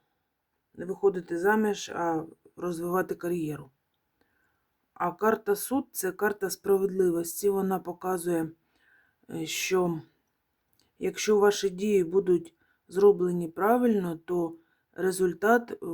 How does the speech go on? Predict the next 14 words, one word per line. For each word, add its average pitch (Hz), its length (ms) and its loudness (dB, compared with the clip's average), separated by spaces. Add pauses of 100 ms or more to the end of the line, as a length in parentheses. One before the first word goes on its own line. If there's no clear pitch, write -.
може 196 420 2
вас, 185 520 -4
е, - 80 -8
не 170 340 -8
тільки 233 400 -2
задовольнить, 208 800 4
а 175 180 -2
даже 196 320 2
здивувати. 175 840 -4 (680)
Тому 202 260 2
що 196 200 0
іноді 185 420 4
люди, 170 440 0 (500)
е, 151 200 -8